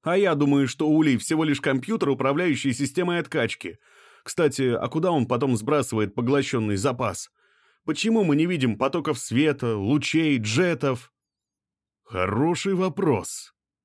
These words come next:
«Гриша утверждает», — вставил слово Терентий, «что Улей даст нам всю информацию обо всём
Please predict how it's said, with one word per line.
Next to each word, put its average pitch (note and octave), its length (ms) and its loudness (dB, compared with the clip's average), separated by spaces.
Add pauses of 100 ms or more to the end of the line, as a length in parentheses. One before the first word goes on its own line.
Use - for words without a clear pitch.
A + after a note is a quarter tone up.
(440)
«Гриша B2 520 0
утверждает», — C#3 760 -2 (200)
вставил G2+ 520 -4
слово G#2 380 -2
Терентий, G#2 720 -4 (380)
«что A#2+ 440 -2
Улей D3 360 0
даст B2 360 -2
нам A2 200 0
всю D3+ 200 0
информацию A#2+ 600 0
обо A#2+ 160 -2
всём C3 420 -4